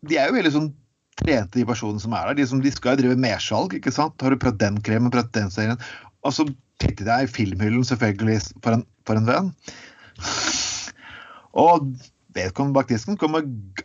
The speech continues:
anbefaling for det, og alt mulig rart sexleketøy, og skulle, «Har du prøvd den? Har du prøvd den? Har du prøvd den? Den her burde du prøve», liksom. Så det virker som de må ha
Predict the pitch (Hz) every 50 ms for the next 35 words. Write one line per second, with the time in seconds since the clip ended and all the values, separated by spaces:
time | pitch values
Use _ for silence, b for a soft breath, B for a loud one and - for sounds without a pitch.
0 | - 113 107 107 110 107 - 123 123 120 120 113 117 139 120 - 95 98 113 117
1 | 120 123 123 120 120 120 117 107 104 104 95 92 92 _ b b b b b b
2 | b b b b b b b - - 131 127 127 139 139 113 - 90 92 - -
3 | - - - - - 123 123 117 113 123 - - 127 135 139 139 135 131 120 117
4 | - 135 - - - - 117 123 113 - - - 120 - - 95 107 117 117 110
5 | - - 120 95 98 98 110 113 113 120 120 127 123 104 92 98 107 113 101 -
6 | - 120 123 123 113 127 175 196 175 151 - 127 117 - 143 127 104 95 101 117
7 | 113 113 117 113 - 135 131 123 B B B B B B B B B B 151 165
8 | 147 - - 135 185 226 202 175 180